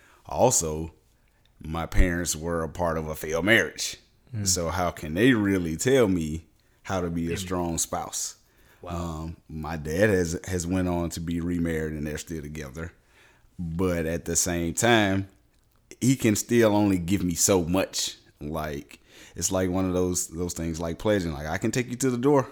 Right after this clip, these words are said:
Speaker 1: I can lead you to, through, to the
Speaker 2: The wa-,
Speaker 1: door.
Speaker 2: yeah.
Speaker 1: But I cannot walk through that door with you. And I will be on the other side. You know, if you ever look back, I'll still be there too. But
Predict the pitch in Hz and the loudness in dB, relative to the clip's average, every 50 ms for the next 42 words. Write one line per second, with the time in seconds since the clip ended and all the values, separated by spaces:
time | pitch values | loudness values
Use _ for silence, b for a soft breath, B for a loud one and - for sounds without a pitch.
0 | - - 73 - 85 95 101 113 117 113 120 123 131 135 120 - - - 120 127 | -10 -10 -10 -4 -2 2 2 2 2 2 -2 -4 -4 -4 -6 -4 -4 0 0 0
1 | 131 - - - - _ _ - - 185 240 - 156 123 104 104 104 101 101 98 | 0 -2 -8 -16 -20 _ _ 0 2 2 4 6 4 4 6 6 4 4 4 4
2 | 95 110 107 107 - B B B B B B B - 78 80 78 82 98 - - | 2 0 -4 -6 -10 B B B B B B B -8 -6 -2 0 0 0 0 2
3 | 139 120 120 117 110 104 95 104 110 110 104 95 - - 104 95 92 95 95 90 | 2 4 6 6 6 6 6 8 8 8 6 4 0 -2 0 2 4 4 2 4
4 | 87 95 90 85 85 92 95 - - 78 73 73 73 - _ _ _ - 85 87 | 4 2 2 4 4 2 0 0 -2 -6 -6 -6 -10 -12 _ _ _ -6 -4 -2
5 | 87 90 101 113 131 156 185 175 170 160 160 156 160 147 156 - 156 156 135 92 | 0 4 4 4 6 8 8 8 8 10 8 6 6 4 4 4 4 4 4 4
6 | - - - - - _ _ _ - - 78 80 82 85 85 82 82 82 82 85 | 2 0 -6 -14 -20 _ _ _ -12 -6 -4 -2 -2 0 0 0 0 0 0 -2
7 | 87 87 98 113 120 123 123 120 131 139 139 117 135 160 170 - - 85 92 95 | -2 0 4 6 8 8 8 8 6 6 6 6 6 4 2 2 0 -2 -2 0
8 | - 143 143 147 147 156 165 165 180 180 175 - 226 190 127 104 - _ _ _ | 2 4 4 4 4 4 4 4 4 4 4 2 -2 -2 -4 -6 -8 _ _ _
9 | _ _ _ - 82 95 101 92 90 - - | _ _ _ -6 -2 0 0 0 0 -2 -4